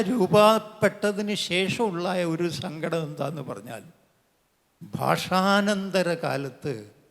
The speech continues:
ഭാഷയിലൂടെ മാത്രമേ മനുഷ്യന് സംവദിക്കാനാവൂ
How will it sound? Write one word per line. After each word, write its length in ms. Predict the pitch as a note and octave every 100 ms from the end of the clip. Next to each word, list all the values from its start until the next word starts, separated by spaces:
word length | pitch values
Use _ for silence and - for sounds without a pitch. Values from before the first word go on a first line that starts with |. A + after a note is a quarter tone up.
| _ _ _
ഭാഷയിലൂടെ 1080 | C3 - C#3+ F#3 - - A3 G3+ F3+ D#3+ D3 B2 A#2+
മാത്രമേ 760 | C3 D#3+ - _ G3 F3+ D3 C#3+ C3+ - _ _ C3+
മനുഷ്യന് 840 | C#3+ C#3+ D3+ D3+ - F#3 E3 D#3+ D#3
സംവദിക്കാനാവൂ 1120 | - E3+ F#3 G3+ G#3 - G3 D3+ C3 B2+ B2+